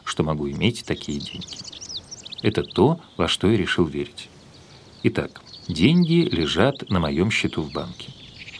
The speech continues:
Я продолжал свою практику, и во мне постепенно стало возникать чувство благодарности. Оно приходило волнами. Маленькая волна благодарности,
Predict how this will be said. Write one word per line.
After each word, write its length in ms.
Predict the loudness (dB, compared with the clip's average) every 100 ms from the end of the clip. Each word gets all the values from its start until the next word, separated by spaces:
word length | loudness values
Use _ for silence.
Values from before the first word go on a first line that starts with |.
| -16 -8
Я 220 | 0 4 4
продолжал 580 | 4 4 4 4 2
свою 280 | 2 -2 -2
практику, 560 | 2 0 2 -2 2 0
и 120 | 2
во 120 | 2
мне 160 | 2 2
постепенно 760 | 0 0 -2 4 6 6 6 4
стало 320 | 2 4 6
возникать 560 | 4 0 -2 0 0 -2
чувство 580 | 2 2 2 2 2 2
благодарности. 960 | -2 0 -2 -2 -4 -4 -6 -6 -6 -8 -10 -12 -14 -12 -14 -14 -2
Оно 240 | 4 4
приходило 640 | 4 2 2 2 4 4 4
волнами. 520 | 2 4 4 4 -4 -10 -16 -20 -20 -20 -20 0
Маленькая 480 | 4 4 4 2 4
волна 380 | 4 4 2 0
благодарности, 960 | 0 0 2 2 2 2 -4 -6 -6